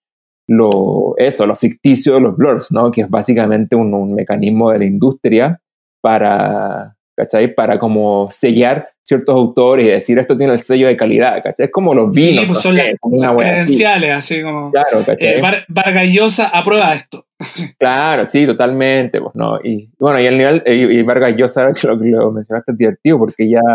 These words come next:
Speaker 1: no sé si la otra vez como que Vargas Llosa ganó el premio Vargas Llosa,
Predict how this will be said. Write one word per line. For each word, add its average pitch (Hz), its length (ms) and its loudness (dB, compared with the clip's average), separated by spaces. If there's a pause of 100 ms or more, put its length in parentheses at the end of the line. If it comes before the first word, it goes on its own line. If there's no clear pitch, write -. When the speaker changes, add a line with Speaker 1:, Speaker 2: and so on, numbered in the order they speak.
(680)
Speaker 1:
no 120 80 -8
sé 131 140 -6
si 147 100 -4
la 151 80 2
otra 139 160 2
vez 147 100 0
como 147 240 -2
que 123 80 2
Vargas 135 340 2
Llosa 135 280 0
ganó 127 200 0
el 151 120 0
premio 170 260 2
Vargas 156 280 2
Llosa, - 380 -4